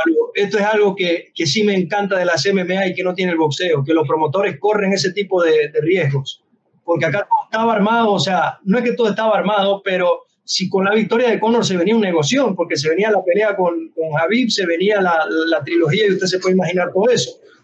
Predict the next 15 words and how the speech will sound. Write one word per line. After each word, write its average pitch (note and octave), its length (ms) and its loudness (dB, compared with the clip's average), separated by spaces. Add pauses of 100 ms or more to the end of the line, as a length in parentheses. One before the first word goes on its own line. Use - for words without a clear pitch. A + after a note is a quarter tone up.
(360)
Pero A#3+ 480 0 (360)
de F3 120 -6
frente F3+ 240 -2
a F3+ 80 -4
Conor G#3+ 240 2
estaba A3+ 260 0
Dustin F#3+ 320 -2
Poirier, A3 300 2
le F3 80 -2
pusieron F3+ 360 -2
a G3+ 40 2
Dustin F#3 280 -2
Poirier G3+ 300 0
que G3 80 -6
no F#3+ 60 -4